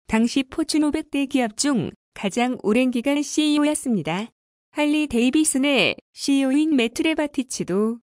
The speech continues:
오토바이 수요 감소에 따라 이월 이십팔 일 사임했습니다.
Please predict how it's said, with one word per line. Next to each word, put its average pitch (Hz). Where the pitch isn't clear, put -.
오토바이 285
수요 302
감소에 233
따라 220
이월 247
이십팔 247
일 302
사임했습니다. 294